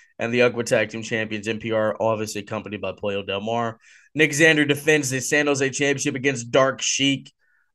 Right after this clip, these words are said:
Um, and the main event, the Battle King,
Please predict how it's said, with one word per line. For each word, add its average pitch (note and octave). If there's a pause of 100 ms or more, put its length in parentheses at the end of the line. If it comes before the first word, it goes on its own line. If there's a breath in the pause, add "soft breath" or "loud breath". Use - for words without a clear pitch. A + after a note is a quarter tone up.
Um, C3
and C3+
the B2+
main C3
event, A#2+ (1120)
the A#2
Battle C3
King, F#2+